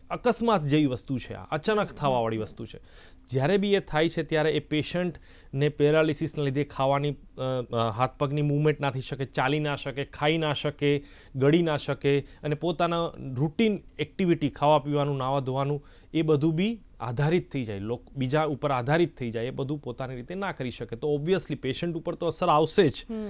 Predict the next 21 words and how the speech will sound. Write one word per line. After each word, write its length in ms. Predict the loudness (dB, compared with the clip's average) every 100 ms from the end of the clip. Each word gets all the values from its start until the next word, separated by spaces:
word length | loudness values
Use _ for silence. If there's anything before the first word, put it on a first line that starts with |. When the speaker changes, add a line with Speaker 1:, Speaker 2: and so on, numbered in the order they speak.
| -6
Speaker 1:
પણ 120 | -2 0
એના 160 | 0
ફેમિલી 500 | -2 0 2 4 4
ઉપર 320 | 4 2 0
બી 260 | -2 -4 -6
it 80 | -4
is 80 | -2
a 60 | 0
burden. 380 | 0 0 0 -2 -8 -20 -20 -4
So 60 | 2
આમ 140 | 2
જોવા 160 | 2 2
જઈએ 100 | 2
તો 80 | 0
ઇન્ડિયામાં 600 | 0 0 0 0 -2 -4 -10 -16 -10
મોર્બિડિટીનું 1000 | -6 0 0 0 0 -2 -2 -2 -2 0
most 400 | 0 -2 -4 -4
common 220 | -4 -4 -2
cause 220 | -2 -2
is 80 | -4
stroke. 420 | -4 -6 -4 -4